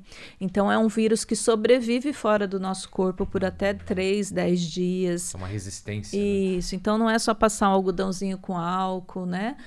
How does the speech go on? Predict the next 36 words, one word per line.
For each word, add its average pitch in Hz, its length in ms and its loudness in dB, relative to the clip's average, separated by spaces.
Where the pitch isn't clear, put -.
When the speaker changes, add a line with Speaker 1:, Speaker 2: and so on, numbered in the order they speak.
Speaker 1:
Não 208 160 -2
é 202 80 2
só 208 160 -2
lavar 190 340 0
com 190 120 -4
água 180 180 -4
e - 40 -12
sabão. 185 760 -4
Então, 185 160 -2
ela 185 160 -2
tem 214 320 0
uma 226 140 2
facilidade 196 500 -4
maior 180 180 -2
de 180 80 -8
transmissão. 180 800 -4
Hoje 185 180 -6
o - 40 -20
pessoal 196 320 -4
faz 190 200 -4
muito 214 280 -2
procedimento, 190 1300 -2
micropigmentação, 196 1700 0
tatuagem, 196 1080 0
piercing. 196 800 -2
Então, 277 220 -2
cuidem 330 420 0
bem 247 360 2
onde 214 180 0
vocês 202 300 -8
vão 190 120 -4
fazer 190 220 -6
esses 185 180 -10
procedimentos. 180 920 -8
Dentista, 190 840 -4
sempre 208 420 -6